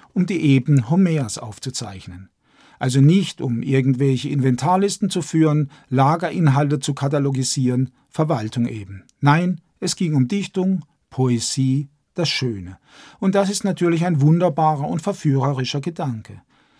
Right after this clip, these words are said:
Man kann die vielen Verästelungen der Argumente und Gegenargumente nicht nachzeichnen, aber dahinter steckt, so Teweleit, auch etwas sehr Grundsätzliches. Wie viele deutsche Griechen, sehnsüchtige Gelehrte,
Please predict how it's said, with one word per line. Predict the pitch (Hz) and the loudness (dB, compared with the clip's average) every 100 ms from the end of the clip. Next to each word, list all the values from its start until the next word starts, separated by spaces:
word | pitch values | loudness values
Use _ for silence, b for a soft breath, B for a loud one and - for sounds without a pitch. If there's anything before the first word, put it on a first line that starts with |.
| b - | b -4
Man | 185 | -2
kann | 196 233 | 4 4
die | 214 | 4
vielen | - 196 214 190 | 0 0 2 2
Verästelungen | 143 - 160 156 165 160 143 135 | 0 -2 -2 0 0 2 4 2
der | 135 | 0
Argumente | 127 131 131 143 160 180 | -2 2 4 4 2 0
und | 185 156 | -2 0
Gegenargumente | 139 143 143 139 139 139 135 143 | 0 0 -2 -4 -2 0 2 2
nicht | 156 151 | 0 -2
nachzeichnen, | 160 151 156 - 131 104 - 104 101 B B B B | -2 -2 -4 -6 -10 -10 -12 -14 -16 B B B B
aber | 131 | -2
dahinter | 147 135 180 180 151 | 2 4 4 2 0
steckt, | - 196 196 | -2 -4 -4
so | - 156 | -4 -4
Teweleit, | - 139 147 151 143 143 - b - | 0 0 0 -2 -2 -4 -6 b -8
auch | 160 | -6
etwas | 175 180 160 | -4 -2 -2
sehr | 190 175 | -2 -2
Grundsätzliches. | - 185 - 139 - 127 - 98 - - b b b b b | 0 0 0 -4 -6 -14 -16 -16 -16 -18 b b b b b
Wie | - 143 | 0 2
viele | 180 202 196 | 4 2 4
deutsche | 156 139 165 185 | 4 4 4 2
Griechen, | 185 202 196 214 | 0 -2 0 0
sehnsüchtige | - 185 185 190 185 170 151 | 2 2 2 0 -2 -2 -2
Gelehrte, | 127 123 131 151 147 165 | 0 2 2 2 0 -2